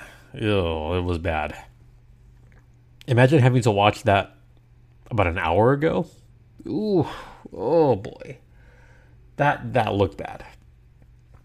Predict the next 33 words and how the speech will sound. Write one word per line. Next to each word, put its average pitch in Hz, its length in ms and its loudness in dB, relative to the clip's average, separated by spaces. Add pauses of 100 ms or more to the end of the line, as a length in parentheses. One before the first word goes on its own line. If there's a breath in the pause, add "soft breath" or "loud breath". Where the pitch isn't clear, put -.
(140)
I 120 120 4
think 117 180 0
I 117 80 6
made 110 160 2
the 104 80 2
right 98 160 0
decision 92 300 -4
by 90 80 -4
going 87 280 -6
out 87 160 -6
last 101 240 0
night. 107 320 6
<laughs> - 60 12 (400 loud breath)
Well, 92 240 0
sort 131 240 2
of 87 80 0
the 90 60 -8
right 82 120 -10
decision. 92 440 -4 (1160 loud breath)
Waking 123 600 2
up, 98 240 6 (720 loud breath)
seeing 123 340 2
what 101 140 2
the 98 80 -2
score 104 280 2
was, 90 380 4
and 85 260 -2
seeing 98 200 -2
what 85 100 -2
happened, 98 240 -2
I'm 87 60 -6
like, 85 180 -10
"Oh, - 640 -14